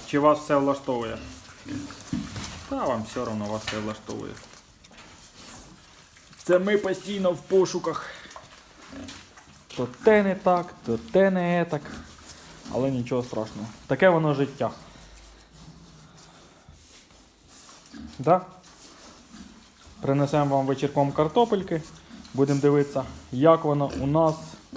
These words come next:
Усьо підйот. Грубку склали, уже першу пробну партійку картошечки зварили. Ну і якраз от наші свинки, частина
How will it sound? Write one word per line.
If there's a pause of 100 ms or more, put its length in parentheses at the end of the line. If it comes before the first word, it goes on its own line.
(680)
Усьо
підйот. (340)
Грубку
склали, (160)
уже (200)
першу
пробну
партійку
картошечки
зварили. (320)
Ну
і (540)
якраз
от (180)
наші
свинки, (340)
частина